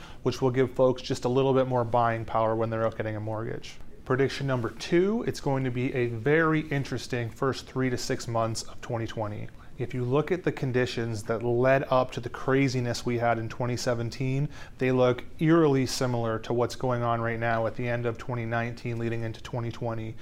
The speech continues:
And we're already seeing all sorts of multiple offer situations across all asset classes and prices.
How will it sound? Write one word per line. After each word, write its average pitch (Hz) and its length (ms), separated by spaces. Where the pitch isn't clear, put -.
And 120 120
we're 123 160
already 143 380
seeing 123 440
all 151 220
sorts 135 340
of 117 120
multiple 120 420
offer 113 280
situations 120 800
across 123 420
all 135 200
asset 117 320
classes 120 420
and 117 120
prices. 117 540